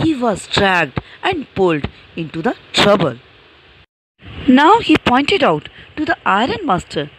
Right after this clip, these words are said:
that if the sheriff would come to arrest him that day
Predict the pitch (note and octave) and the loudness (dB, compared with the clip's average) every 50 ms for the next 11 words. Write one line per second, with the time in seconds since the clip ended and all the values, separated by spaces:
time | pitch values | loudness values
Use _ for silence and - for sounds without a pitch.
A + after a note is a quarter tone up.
0 | - - - - - - - - F3 D#3+ F3+ - - - - - - - - G4+ | -20 -20 -20 -20 -10 -4 -2 -2 0 0 -2 -4 -4 -6 -8 -10 -18 -14 -12 -12
1 | G#4 - G4 F4 - - - A#3 B3 C#4 F4 C#4 C#4+ - - - - E3+ C#3+ C#3 | -8 -6 -6 -4 -4 -4 -2 -2 -2 -4 -4 -6 -6 -8 -8 -6 -4 -4 -4 -4
2 | C3 - - - - - - - - - - - _ - A#3+ - F#3 F3 D#3+ D#3+ | -8 -14 -20 -20 -20 -20 -20 -20 -20 -20 -20 -20 _ -18 -10 -6 -4 -4 -2 -4
3 | F#3 D4+ - - G#4+ A4 G4+ A#3+ A3 F#3 D#3+ D3 _ - | -4 -6 -8 -12 -14 -14 -14 -14 -14 -14 -14 -18 _ -20